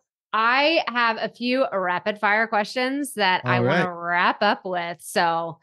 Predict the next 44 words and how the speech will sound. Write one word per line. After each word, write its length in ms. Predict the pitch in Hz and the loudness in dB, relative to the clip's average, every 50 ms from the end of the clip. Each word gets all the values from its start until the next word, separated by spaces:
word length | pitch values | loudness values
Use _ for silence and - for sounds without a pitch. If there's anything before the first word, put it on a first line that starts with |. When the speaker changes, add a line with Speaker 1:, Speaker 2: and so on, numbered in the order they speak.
| _ _ _ | _ _ _
Speaker 1:
don't 160 | - 180 180 | -4 -2 -2
be 80 | 185 190 | 0 0
nervous. 420 | 175 175 165 156 - - 151 - | 0 0 0 -2 -2 -4 -4 -4
I 80 | 147 147 | -4 -4
promise. 480 | - - 170 160 160 - - 156 - | -2 -2 -4 -2 -2 -4 -6 -6 -6
They're 180 | - 160 165 165 | -6 -6 -4 -2
not 220 | 170 170 170 170 | -2 -2 -4 -4
scary. 580 | - - - 185 165 143 110 95 110 135 160 156 | -6 -6 -4 -2 -2 -2 -2 -4 -6 -6 -6 -2
They're 120 | - 226 240 | 0 0 2
not, 200 | 247 269 302 - | 2 2 0 -2
tri- 140 | - - 262 | -4 -6 -2
Speaker 2:
All 60 | 240 | 0
Speaker 1:
they're 100 | 262 277 | 2 2
Speaker 2:
right. 40 | 294 | 4
Speaker 1:
not 140 | 330 320 - | 2 0 0
trivia 380 | - - 277 262 233 262 240 226 | 0 0 0 2 2 2 2 2
night 240 | 202 190 170 - - | 2 0 0 0 0
hard. 300 | 165 185 170 160 160 165 | 0 -2 -2 0 -2 -6
Okay. 300 | 170 160 214 190 185 190 | -4 -2 0 0 2 0
We're 140 | 190 185 196 | 0 -2 -2
not 100 | 202 208 196 | 0 0 2
gonna 120 | 185 214 202 | 2 2 0
Speaker 2:
Okay. 40 | 151 | 0
Speaker 1:
get 180 | 196 190 - | -2 -2 -4
there 140 | 185 180 175 | -4 -2 -2
Speaker 2:
All 80 | 170 160 | 0 0
right. 60 | 151 | 2
Speaker 1:
yet. 220 | 139 131 - - - _ _ _ - | 0 0 -2 -4 -8 _ _ _ -6
<laughs> 160 | - 180 - - | -6 -6 -4 -4
Speaker 2:
Perfect. 420 | - - - - 185 123 - - 220 - - - - 254 - _ _ - - - 403 415 403 415 427 440 427 403 - - | -6 -6 -4 -6 -8 -6 -6 -6 -8 -8 -8 -6 -6 -6 -6 _ _ -6 -4 -4 -4 -4 -6 -10 -10 -8 -8 -4 0 0
Speaker 1:
Okay. 380 | 339 370 370 311 233 202 - - - - - | 0 2 2 2 2 0 -2 -4 -10 -18 -6
So 340 | - - 311 285 247 233 226 | 0 2 2 2 2 0 -2
what 260 | 220 262 294 302 302 | 0 0 0 2 2
piece 280 | - 359 359 359 359 | 2 2 2 4 2
of 100 | 381 320 | 2 2
advice 520 | 302 294 214 190 202 190 185 190 226 240 - | 2 2 2 2 2 4 4 2 0 -2 -4
would 120 | 240 226 185 | -6 -6 -4
you 140 | 226 240 | -4 -2
give 340 | 196 220 214 208 208 208 208 - | 0 2 2 2 2 0 -4 -6
to 220 | - 254 233 220 - | -4 -4 -2 0 0
a 160 | 196 196 214 | 0 0 0
brand 560 | 185 160 160 160 175 190 208 220 247 269 269 247 | -2 -6 -8 -6 -2 0 0 0 0 -2 -2 -2
new 340 | 233 226 226 226 226 220 226 - | -2 0 0 0 -2 -4 -6 -6
podcaster? 800 | - 180 175 165 - 165 139 139 - - - 104 110 110 135 175 | -4 -4 -4 -4 -6 -8 -8 -6 -8 -10 -8 -8 -6 -6 -8 -10